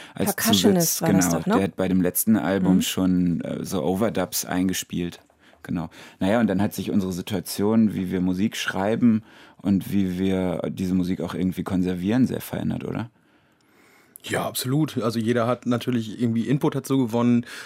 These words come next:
Speaker 3: Es sind unterschiedliche Instrumente dazu gekommen, unterschiedliche Soundvorstellungen, neue Soundvorstellungen einfach.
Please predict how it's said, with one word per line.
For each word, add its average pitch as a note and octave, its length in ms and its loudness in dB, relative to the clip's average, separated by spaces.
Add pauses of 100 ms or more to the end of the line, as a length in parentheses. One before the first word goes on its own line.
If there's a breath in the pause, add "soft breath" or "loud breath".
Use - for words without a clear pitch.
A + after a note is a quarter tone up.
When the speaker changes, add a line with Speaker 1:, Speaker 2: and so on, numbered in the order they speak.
(140 loud breath)
Speaker 3:
Es - 80 -16
sind A2+ 100 -4
unterschiedliche A#2 560 0
Instrumente B2 500 0
dazu A#2+ 180 -6
gekommen, A#2 460 0
unterschiedliche G#2+ 760 -4
Soundvorstellungen, A#2+ 960 0
neue A#2+ 260 2
Soundvorstellungen G#2+ 840 -4
einfach. G#2 360 -4